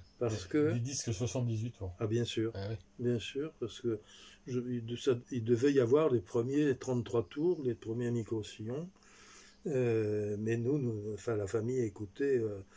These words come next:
Speaker 1: quand on écoutait une symphonie, euh, moi, de temps en temps, j'avais le droit de tourner la manivelle pour, euh, remonter le, l'appareil.
Speaker 2: Alors, il y avait
Speaker 1: Mais
Speaker 2: le, le, le pavillon,
Speaker 1: il y avait le
Speaker 2: euh, ouais, il y avait
Speaker 1: pavillon.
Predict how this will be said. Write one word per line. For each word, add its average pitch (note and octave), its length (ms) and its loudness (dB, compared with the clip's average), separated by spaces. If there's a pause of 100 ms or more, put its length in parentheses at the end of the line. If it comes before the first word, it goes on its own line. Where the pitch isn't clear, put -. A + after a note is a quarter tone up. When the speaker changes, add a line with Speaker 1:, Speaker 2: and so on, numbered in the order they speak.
(220)
Speaker 1:
quand B2 220 0
on A#2+ 80 2
écoutait A#2+ 360 -2
une B2 80 -2
symphonie, B2 680 -2
euh, G#2+ 160 -6 (960)
moi, A#2 120 4
de - 60 -12
temps A#2 200 0
en A2+ 100 0
temps, C#3+ 160 -2
j'avais A2+ 220 0
le A2 60 0
droit B2 200 2
de A#2+ 120 -2
tourner A#2 360 -2
la A2 100 -4
manivelle A2+ 600 -2 (100)
pour, G#2+ 240 -4
euh, G2+ 360 -8
remonter A#2+ 480 0
le, G#2+ 220 0
l'appareil. A2 600 0 (320)
Speaker 2:
Alors, A#2 140 2
il B2 60 0
y B2 40 2
avait B2+ 140 4
Speaker 1:
Mais A#2+ 60 2
Speaker 2:
le, G#2+ 360 2
le, G2 60 -2
le G2+ 60 -2
pavillon, B2+ 680 -2
Speaker 1:
il D3+ 40 8
y C#3 40 12
avait B2 140 12
le G#2+ 80 6
Speaker 2:
euh, G#2+ 60 -4
ouais, A#2 120 4
il A#2 40 -2
y A#2 40 0
avait A2 120 2
Speaker 1:
pavillon. D#3 60 2